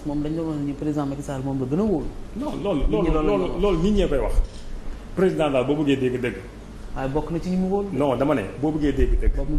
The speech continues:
Speaker 1: ba mu,
Speaker 2: Xoolal,
Speaker 1: boobu ba tey mu
Speaker 2: nit
Speaker 1: ngi
Speaker 2: waa yow
Speaker 1: bokk
Speaker 2: moo
Speaker 1: na
Speaker 2: ci
Speaker 1: ci
Speaker 2: nekk.
Speaker 1: ñi
Speaker 2: Gis
Speaker 1: mu
Speaker 2: nga,
Speaker 1: wóolu de.
Speaker 2: nit la koo xam ne nii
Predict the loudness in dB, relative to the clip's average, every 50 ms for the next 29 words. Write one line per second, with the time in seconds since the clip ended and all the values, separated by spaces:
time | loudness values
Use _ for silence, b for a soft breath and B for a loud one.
0 | 2 2 2 2 2 4 4 4 4 4 2 2 2 2 2 2 2 2 2 2
1 | 2 4 4 4 4 4 4 4 2 2 2 2 2 2 2 4 4 4 6 6
2 | 6 6 4 2 2 2 2 2 4 4 2 4 4 2 2 2 2 2 4 4
3 | 4 4 2